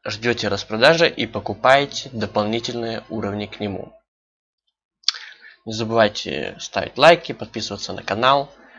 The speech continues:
Э, не забывайте, что следующее видео, это я буду раскрывать вот эти вот сокровищницы и всё остальное.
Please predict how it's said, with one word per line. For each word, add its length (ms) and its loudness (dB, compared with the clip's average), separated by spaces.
Э, 460 -8
не 80 -6
забывайте, 400 4
что 160 -8
следующее 540 0
видео, 520 -2
это 160 -10
я 120 2
буду 240 -4
раскрывать 560 0
вот 120 -6
эти 140 -4
вот 100 -4
сокровищницы 960 -2
и 360 -6
всё 220 -4
остальное. 560 0